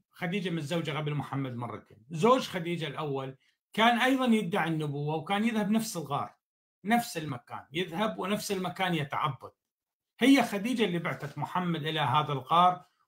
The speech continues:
والحكاية كانت مدبرة لمحمد إنه يكون هو، آه، مرسل أو رسول أو وحي أو يدعي النبوة من ها-، من هذا القبيل يعني.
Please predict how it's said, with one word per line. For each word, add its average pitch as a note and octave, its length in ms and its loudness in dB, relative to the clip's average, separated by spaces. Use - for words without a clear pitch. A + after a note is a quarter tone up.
والحكاية F#3+ 560 0
كانت F3 380 0
مدبرة D#3 800 2
لمحمد D3 600 -2
إنه D3 360 0
يكون D3 360 -2
هو، D3 420 2
آه، B2+ 1040 -2
مرسل E3 720 2
أو B2+ 140 -2
رسول E3+ 480 0
أو C3+ 200 0
وحي D3 300 0
أو D3 100 0
يدعي C#3 340 0
النبوة D#3 420 2
من D3 120 0
ها-، C#3 140 0
من C#3 160 -2
هذا C3 160 -2
القبيل B2 400 -6
يعني. - 180 -12